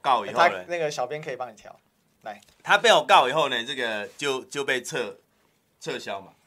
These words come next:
Speaker 1: 然后蒋捷安是东吴大学那个中文系的啊，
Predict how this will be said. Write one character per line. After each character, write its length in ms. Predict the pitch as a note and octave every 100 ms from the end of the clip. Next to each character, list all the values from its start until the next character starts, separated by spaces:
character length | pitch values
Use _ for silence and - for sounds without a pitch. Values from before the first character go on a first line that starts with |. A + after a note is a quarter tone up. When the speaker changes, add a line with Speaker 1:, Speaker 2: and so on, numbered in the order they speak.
| _ _ A2
Speaker 1:
然 120 | C#3
后 80 | G3+
蒋 240 | F#3+ C#3+ C3
捷 140 | C#3+
安 180 | D#3+ F3
是 320 | E3 D#3+ D3
东 300 | C3 D#3+ E3
吴 180 | B2+ A#2+
大 240 | D3 C3
学 380 | A#2+ G2 F#2+ F#2+
那 60 | A2
个 140 | G#2
中 240 | - C3 A#2+
文 160 | G2+
系 200 | G2 A2
的 120 | F2+
啊， 100 | D#2